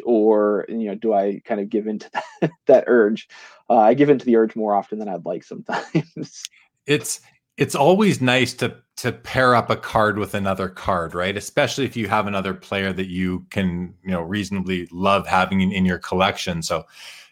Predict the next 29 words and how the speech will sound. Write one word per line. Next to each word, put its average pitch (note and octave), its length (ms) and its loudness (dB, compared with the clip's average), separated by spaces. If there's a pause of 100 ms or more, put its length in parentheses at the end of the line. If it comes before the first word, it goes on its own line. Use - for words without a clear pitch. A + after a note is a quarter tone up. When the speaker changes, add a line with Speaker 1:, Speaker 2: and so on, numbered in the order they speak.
Speaker 2:
you G2+ 80 -4
know, F#2 240 -2 (220)
it's, F#2+ 240 -4
uh, G2+ 300 2 (280)
it, B2 200 -4
it's B2 160 -2
gotta D3 220 4
be C3+ 100 4
tough B2+ 380 2
too, D#3 160 4
especially C#3 380 0
with A#2+ 120 -6
a - 20 -6
goal C3+ 300 2
like A2 240 0
yours, B2+ 420 4
'cause A2 180 -4
you're A2+ 160 -2
looking A2+ 440 -6
at - 20 -6
allocating B2 580 0
your G#2+ 140 -2
hobby B2+ 560 4
budget. A2 640 0
It's A2 160 -8
like, A2+ 220 0
"Do A2+ 100 2
I A2 80 4
buy A#2 460 2